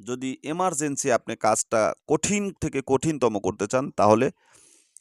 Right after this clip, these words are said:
যেখানে চিতা জ্বলে, চিতার যে ছাইগুলো যেখানে জড়ো হয়, পড়ে যায়, সেখানে পুঁতে দেন, ওই ছালির ভিতরে, কয়লা ছাইয়ের ভিতরে পুঁতে দেন।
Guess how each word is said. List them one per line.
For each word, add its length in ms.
যেখানে 560
চিতা 380
জ্বলে, 540
চিতার 400
যে 140
ছাইগুলো 560
যেখানে 580
জড়ো 320
হয়, 220
পড়ে 320
যায়, 220
সেখানে 520
পুঁতে 260
দেন, 180
ওই 120
ছালির 460
ভিতরে, 340
কয়লা 340
ছাইয়ের 420
ভিতরে 340
পুঁতে 260
দেন। 140